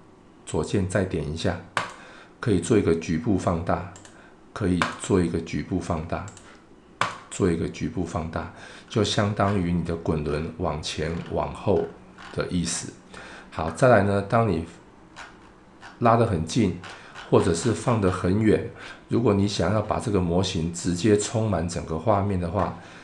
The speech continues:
这个地方有一个叫做重新调整，点选它之后，萤幕就会帮你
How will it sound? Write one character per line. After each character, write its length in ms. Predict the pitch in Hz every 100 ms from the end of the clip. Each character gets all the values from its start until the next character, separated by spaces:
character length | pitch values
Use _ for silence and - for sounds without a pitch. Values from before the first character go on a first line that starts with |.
| -
这 140 | - 113
个 100 | 95
地 180 | 104 92
方 340 | 92 90 95 - -
有 140 | 87
一 120 | 76 82
个 140 | 85
叫 200 | 85 90
做 380 | 85 92 139 - - - - -
重 240 | - 85 90
新 200 | 98 92
调 260 | - 82
整， 200 | 82 82 - - - - - -
点 200 | - 92
选 200 | 101 82
它 180 | 80 87
之 160 | 87 90
后， 320 | 98 82 - - - -
萤 140 | 78 82
幕 180 | 98 90
就 160 | 95
会 140 | 90 85
帮 280 | 80 85
你 100 | 80